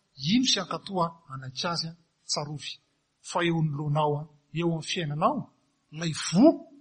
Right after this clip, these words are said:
ny tenin'Andriamanitra izara fitahiana, manana ambiampy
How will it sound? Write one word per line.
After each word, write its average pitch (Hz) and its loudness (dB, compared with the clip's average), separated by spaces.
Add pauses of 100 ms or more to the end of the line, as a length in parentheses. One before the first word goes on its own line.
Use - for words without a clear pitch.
(200)
ny 160 -2
tenin'Andriamanitra 143 -4 (500)
izara 143 0
fitahiana, 147 -8 (440)
manana 175 6
ambiampy 156 -6